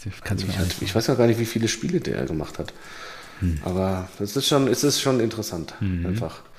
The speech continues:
Speaker 1: Ja, und Arsenal
Speaker 2: Und irgendwie,
Speaker 1: hier?
Speaker 2: irgendwie glaub
Speaker 1: Also,
Speaker 2: ich,
Speaker 1: mhm.
Speaker 2: ja, Arsenal, mh.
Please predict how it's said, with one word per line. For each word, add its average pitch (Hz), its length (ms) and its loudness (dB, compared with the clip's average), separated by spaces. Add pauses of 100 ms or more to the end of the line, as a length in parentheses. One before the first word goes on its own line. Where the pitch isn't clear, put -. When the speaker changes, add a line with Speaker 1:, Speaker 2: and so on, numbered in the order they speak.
Speaker 1:
Ja, 139 140 8 (120)
und 113 340 6
Arsenal 117 340 8
Speaker 2:
Und 160 80 12
irgendwie, 165 180 10
Speaker 1:
hier? 165 160 10
Speaker 2:
irgendwie 147 260 10
glaub 127 200 10
Speaker 1:
Also, 127 100 8
Speaker 2:
ich, - 340 2
Speaker 1:
mhm. 120 240 0 (180)
Speaker 2:
ja, - 100 -6
Arsenal, 196 500 2
mh. 92 340 2